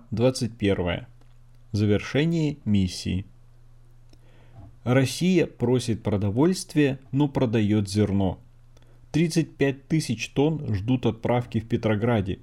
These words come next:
говорит сотрудник американской гуманитарной миссии. Голод угрожает восьми миллионам человек. Такой заголовок красовался на передовице The New York Times двадцать первого февраля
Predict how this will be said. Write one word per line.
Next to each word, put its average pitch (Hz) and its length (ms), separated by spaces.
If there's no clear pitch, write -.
говорит 101 420
сотрудник 131 680
американской 104 640
гуманитарной 98 680
миссии. 95 540
Голод 135 640
угрожает 120 720
восьми 110 380
миллионам 95 500
человек. 87 600
Такой 170 280
заголовок 139 640
красовался 135 800
на 123 120
передовице 110 840
The 113 240
New 107 200
York 101 300
Times 139 560
двадцать 123 480
первого 110 440
февраля 101 640